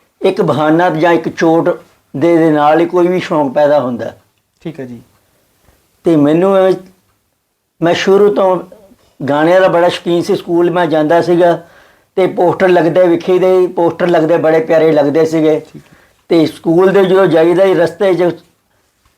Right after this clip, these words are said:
Speaker 1: ਇਹ ਕਾਮਿਕਸ ਵਾਲੀਆਂ ਦੁਕਾਨਾਂ ਆਉਂਦੀਆਂ ਸੀ ਅਕਸਰ ਹੀ। ਕਾਮਿਕਸ ਵਾਲੀ ਦੁਕਾਨਾਂ ਤੋਂ ਕੋਈ ਨਾ ਕੋਈ ਚਿੱਠਾ ਲਿਆਉਣਾ, ਚਿੱਠੇ ਦੇ ਉੱਤੇ ਗਾਣੇ ਲਿਖੇ ਹੁੰਦੇ ਸੀਗੇ।
Speaker 2: ਅੱਛਾ ਜੀ।
Speaker 1: ਉਸ ਟਾਈਮ, ਅਹ, ਸੋਰਸ ਇਹੀ ਹੁੰਦਾ ਸੀ, ਸੋ, ਅਹ, ਗਾਣੇ ਪੜ੍ਹ ਕੇ ਬੋਲੇ ਜਾਂਦੇ ਸੀ, ਗਾਏ ਜਾਂਦੇ ਸੀ।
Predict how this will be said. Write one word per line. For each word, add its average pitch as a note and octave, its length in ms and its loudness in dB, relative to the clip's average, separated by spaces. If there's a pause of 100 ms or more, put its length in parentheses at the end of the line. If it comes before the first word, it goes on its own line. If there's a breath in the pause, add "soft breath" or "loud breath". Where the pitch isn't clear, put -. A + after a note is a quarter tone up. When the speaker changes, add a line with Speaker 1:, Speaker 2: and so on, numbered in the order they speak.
Speaker 1:
ਇਹ F3 100 0
ਕਾਮਿਕਸ G3 440 0
ਵਾਲੀਆਂ G3 300 2
ਦੁਕਾਨਾਂ F3 380 0
ਆਉਂਦੀਆਂ E3+ 280 0
ਸੀ F#3+ 140 -2
ਅਕਸਰ - 300 -2
ਹੀ। D#3 100 0 (720)
ਕਾਮਿਕਸ G3 340 0
ਵਾਲੀ G3+ 200 4
ਦੁਕਾਨਾਂ F#3 480 0
ਤੋਂ F#3 260 0 (920)
ਕੋਈ G3 180 2
ਨਾ G3+ 100 2
ਕੋਈ G3+ 180 0
ਚਿੱਠਾ G3+ 360 -2
ਲਿਆਉਣਾ, F#3 340 2
ਚਿੱਠੇ F#3+ 420 -4
ਦੇ G3+ 120 -2
ਉੱਤੇ G3+ 180 0
ਗਾਣੇ F#3 280 0
ਲਿਖੇ G3+ 180 0
ਹੁੰਦੇ D#3 220 0
ਸੀਗੇ। C#3+ 300 -2
Speaker 2:
ਅੱਛਾ F3 240 -12
ਜੀ। C#3 240 -18 (500 soft breath)
Speaker 1:
ਉਸ G3 200 2
ਟਾਈਮ, A3 240 0
ਅਹ, F#3+ 460 0
ਸੋਰਸ F#3+ 380 -2
ਇਹੀ G3+ 220 0
ਹੁੰਦਾ F#3 200 2
ਸੀ, F#3+ 180 0
ਸੋ, F#3+ 100 0
ਅਹ, - 360 -2
ਗਾਣੇ F3 300 0
ਪੜ੍ਹ G#3 240 0
ਕੇ G3+ 300 -2 (260)
ਬੋਲੇ F3+ 300 0
ਜਾਂਦੇ F#3 280 0
ਸੀ, F#3 80 -2
ਗਾਏ E3 300 2
ਜਾਂਦੇ E3 300 -2
ਸੀ। D#3+ 260 -4